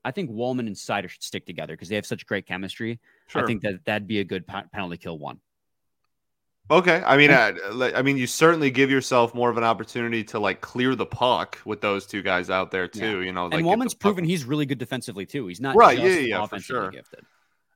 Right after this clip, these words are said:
Speaker 2: Um, uh, f-, as far as the, the last forward spot, I, he might play unit two center.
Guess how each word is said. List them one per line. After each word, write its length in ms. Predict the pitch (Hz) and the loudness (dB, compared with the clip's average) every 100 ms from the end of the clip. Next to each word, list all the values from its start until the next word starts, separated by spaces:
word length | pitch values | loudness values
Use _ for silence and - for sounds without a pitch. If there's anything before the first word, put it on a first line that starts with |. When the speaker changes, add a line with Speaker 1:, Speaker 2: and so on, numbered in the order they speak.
| _ | _
Speaker 2:
Um, 540 | 110 113 107 104 101 104 - _ _ _ _ _ _ _ _ _ _ _ _ _ _ _ _ _ - | 2 4 4 0 -8 -14 -20 _ _ _ _ _ _ _ _ _ _ _ _ _ _ _ _ _ -6
uh, 100 | 113 - - | -6 -6 -16
f-, 140 | 123 - | -10 -2
as 180 | 160 - | -2 -2
far 240 | - 302 | -2 -2
as 160 | 202 147 | -2 -2
the, 180 | 135 | -2
the 120 | 120 123 | 0 2
last 300 | 147 175 - | 2 0 -4
forward 340 | 156 180 139 | -4 -2 -4
spot, 400 | - 120 117 - - | -2 2 2 2 -2
I, 120 | 113 | -4
he 200 | - 180 | -6 -8
might 420 | 175 151 165 202 - | -2 2 2 2 -4
play 600 | 160 143 131 123 110 - _ _ _ _ _ - | 0 2 2 0 -4 -10 _ _ _ _ _ -18
unit 460 | 113 123 127 117 _ _ | -8 -4 -2 -4 _ _
two 680 | - - 123 120 127 131 131 | -20 -8 -6 -4 -6 -8 -10
center. 540 | - - 113 123 156 | -10 2 2 2 -4